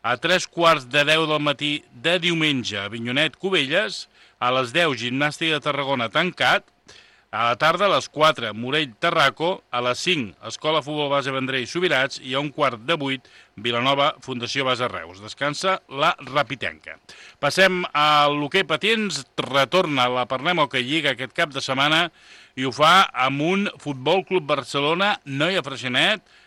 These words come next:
per televisió i diumenge a les set de la tarda. Es veurà, es veurà aquest partit a través d'Esports tres, eh, aquest Barça, Noia Freixenet,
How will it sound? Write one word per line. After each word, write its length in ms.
per 160
televisió 800
i 320
diumenge 800
a 320
les 160
set 320
de 240
la 160
tarda. 400
Es 80
veurà, 320
es 320
veurà 320
aquest 160
partit 320
a 80
través 260
d'Esports 460
tres, 380
eh, 800
aquest 260
Barça, 460
Noia 340
Freixenet, 480